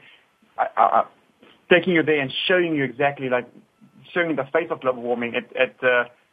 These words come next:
that was kind of the goal of the, of the whole episode, getting people right to, uh, ground zero for global warming and seeing, seeing how it happens.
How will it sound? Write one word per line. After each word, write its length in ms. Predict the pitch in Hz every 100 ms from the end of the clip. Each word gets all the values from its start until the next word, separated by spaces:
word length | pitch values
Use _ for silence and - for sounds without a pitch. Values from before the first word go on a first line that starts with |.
| _ -
that 120 | 147
was 120 | 156 160
kind 140 | 156
of 80 | 147
the 80 | 117
goal 340 | 131 131 131
of 140 | 127
the, 60 | 127
of 180 | 123 123
the 80 | 120
whole 160 | 127
episode, 420 | 123 127 - 117 - 120
getting 200 | 127 135
people 260 | 139 135 123
right 180 | 160 - -
to, 200 | 156 135 - _ -
uh, 60 |
ground 280 | 135 135 127
zero 180 | 131 131
for 80 | 123
global 260 | 117 127 123
warming 280 | 131 127
and 80 | 117 120
seeing, 160 | 123 117 117
seeing 140 | 135 127
how 100 | 123
it 80 | 117
happens. 300 | 123 -